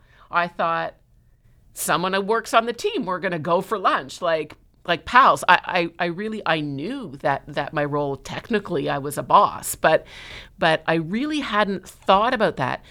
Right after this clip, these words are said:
She had, you know, they had a manager over them and then a director over them and then me in terms of a hierarchy.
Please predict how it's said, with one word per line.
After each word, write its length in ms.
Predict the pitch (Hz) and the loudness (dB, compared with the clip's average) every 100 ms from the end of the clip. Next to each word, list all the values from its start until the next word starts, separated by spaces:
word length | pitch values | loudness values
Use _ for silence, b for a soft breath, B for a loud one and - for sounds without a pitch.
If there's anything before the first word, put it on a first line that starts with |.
| B B | B B
She 280 | - 220 | 0 2
had, 500 | 208 202 196 190 180 - b b | 2 2 2 0 -2 -6 b b
you 80 | 196 | -2
know, 200 | 165 165 | -2 -2
they 140 | 170 | -2
had 120 | 160 | -2
a 60 | 151 | -2
manager 540 | 151 156 175 175 185 | -2 0 0 0 0
over 200 | 165 151 | 0 0
them 240 | 160 185 214 | -2 -2 -2
and 120 | 170 | -4
then 100 | 151 | -4
a 60 | 143 | -4
director 540 | 160 151 180 - 180 | -4 -2 -2 -2 -4
over 240 | 160 156 | -4 -6
them 240 | 160 175 185 | -4 -2 -2
and 120 | 156 | -4
then 220 | 156 151 | -4 -2
me 340 | 175 147 127 - | -2 -2 -6 -4
in 120 | 143 | -4
terms 380 | - 185 180 170 | -2 -4 -4 -6
of 140 | 160 | -4
a 60 | 151 | -4
hierarchy. 880 | - 185 202 208 156 131 - 139 | -4 -4 -2 -2 -2 -4 -6 -12